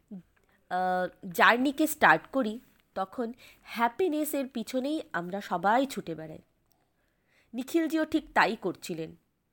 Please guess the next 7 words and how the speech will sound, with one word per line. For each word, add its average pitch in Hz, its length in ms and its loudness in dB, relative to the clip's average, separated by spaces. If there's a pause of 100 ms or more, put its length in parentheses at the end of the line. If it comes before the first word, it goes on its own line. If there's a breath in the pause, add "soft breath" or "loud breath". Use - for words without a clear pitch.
(380 soft breath)
খুঁজে 311 300 -2
যাচ্ছিলেন। 269 640 4 (1200 soft breath)
নিজের 285 420 2
লক্ষ্যকে 277 760 0 (1080)
কতই 277 420 -2
না 359 120 0
খুঁজেছেন, 175 640 -8